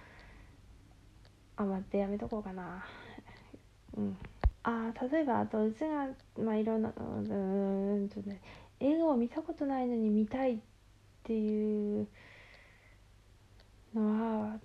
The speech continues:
まあ、どういうことだって考えちゃった時に、まあ、ただ単にさ、私と絵が見たいんじゃなくて、ただ単に「ファイアーエンブレム」の絵が見たいだけじゃないかっていう考えは、まあ、もちろん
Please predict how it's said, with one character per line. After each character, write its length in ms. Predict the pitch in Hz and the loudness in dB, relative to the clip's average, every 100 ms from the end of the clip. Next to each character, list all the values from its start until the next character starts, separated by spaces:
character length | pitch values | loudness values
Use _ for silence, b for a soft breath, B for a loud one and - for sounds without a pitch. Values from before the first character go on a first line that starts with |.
| - - | -12 -6
ま 100 | 220 | -4
あ、 60 | 208 | -2
ど 160 | 220 | 0
う 60 | 311 | 2
い 100 | 330 | 0
う 60 | |
こ 120 | 277 220 | 0 -2
と 160 | 226 | -2
だ 120 | 220 | -2
っ 40 | 208 | -4
て 200 | - 214 | -6 -10
考 160 | - 208 214 208 | -4 0 0 0
え 120 | 208 | -2
ち 100 | 214 | -4
ゃ 40 | |
っ 20 | 214 | -10
た 160 | - - - | -12 -20 -10
時 160 | 214 | -2
に、 280 | 214 220 220 - - - - - - - - - - - - - - - - - - - - - 302 | -2 -2 -4 -8 -20 -20 -20 -20 -20 -20 -20 -20 -20 -20 -20 -20 -20 -20 -20 -20 -20 -20 -20 -20 -10
ま 220 | 226 220 220 | -4 -2 -2
あ、 20 | 214 - | -6 -8
た 140 | - | -2
だ 100 | 294 | -2
単 340 | 285 285 294 254 | 0 -4 -2 0
に 200 | 220 220 B B B B - - | 0 -2 B B B B -20 -8
さ、 300 | 226 214 214 - - | -6 -6 -8 -10 -4
私 460 | 220 254 247 294 | 0 0 -2 -6
と 420 | 285 - 330 320 - | -4 2 2 2 0
絵 100 | 330 | 0
が 140 | 349 262 | 2 2
見 140 | 233 | 2
た 160 | 247 294 | 2 0
い 40 | |
ん 40 | |
じ 80 | 262 | 2
ゃ 20 | |
な 100 | 240 | 0
く 80 | 226 | 0
て、 100 | - | -4
た 140 | 214 277 | 0 2
だ 100 | 294 | 2
単 220 | 330 311 | 2 2
に 80 | 226 | 2
「フ 120 | 220 - | 0 0
ァ 100 | 247 | 2
イ 100 | 277 | 2
ア 40 | |
ー 60 | 294 | 2
エ 40 | |
ン 80 | 285 | 0
ブ 80 | 294 | 0
レ 100 | 277 | 0
ム」 100 | 240 | 2
の 80 | 220 | 2
絵 120 | 226 | 2
が 100 | 226 | 2
見 120 | 208 | 0
た 140 | 208 277 | 2 2
い 60 | |
だ 120 | 240 | 2
け 100 | 240 | 0
じ 100 | 262 | 0
ゃ 20 | 262 | 0
な 100 | 233 | 0
い 80 | |
か 120 | 220 214 | 0 -4
っ 60 | |
て 180 | - 220 | -2 -2
い 180 | 214 214 | 2 0
う 80 | 208 - | -2 -4
考 160 | 240 294 | 0 2
え 60 | |
は、 100 | 277 | 2
ま 160 | 220 226 | 4 4
あ、 40 | |
も 140 | 214 214 | 4 2
ち 120 | 247 | 2
ろ 80 | |
ん 60 | 226 | 0